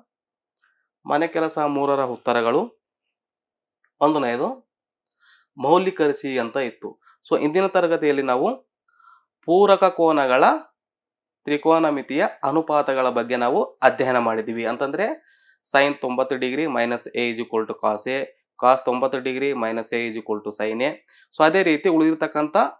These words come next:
ಕೆಲವು ಅನುಪಾತಗಳ ಬಗ್ಗೆ ನಾವು ಅಧ್ಯಯನ ಮಾಡಿದ್ವಿ. ಅದಕ್ಕೆ ಸಂಬಂಧಪಟ್ಟಂತೆ ನಾವು ಕೆಲವು ಹೋಮ್‌ವರ್ಕ್ ಅನ್ನು ಕೊಟ್ಟಿದ್ದೀವಿ. ಈಗ ಮೊದಲನೆಯದು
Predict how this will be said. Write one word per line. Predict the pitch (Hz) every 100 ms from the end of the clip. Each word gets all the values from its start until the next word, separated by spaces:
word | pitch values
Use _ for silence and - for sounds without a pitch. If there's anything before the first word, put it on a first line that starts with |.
| _
ಕೆಲವು | 147 143 147
ಅನುಪಾತಗಳ | 135 135 143 143 139 127
ಬಗ್ಗೆ | 123 123
ನಾವು | 120 113
ಅಧ್ಯಯನ | 117 120 117
ಮಾಡಿದ್ವಿ. | 113 123 190 - _ - 151
ಅದಕ್ಕೆ | 190 202
ಸಂಬಂಧಪಟ್ಟಂತೆ | 180 175 170 165 170 170 160 160
ನಾವು | 156 247 262 -
ಕೆಲವು | 160 170 - 131
ಹೋಮ್‌ವರ್ಕ್ | 139 151 147
ಅನ್ನು | 139 135
ಕೊಟ್ಟಿದ್ದೀವಿ. | 123 120 123 127
ಈಗ | 202 254 _ _ _ _ _ _ _ _ _ 139
ಮೊದಲನೆಯದು | 143 196 156 151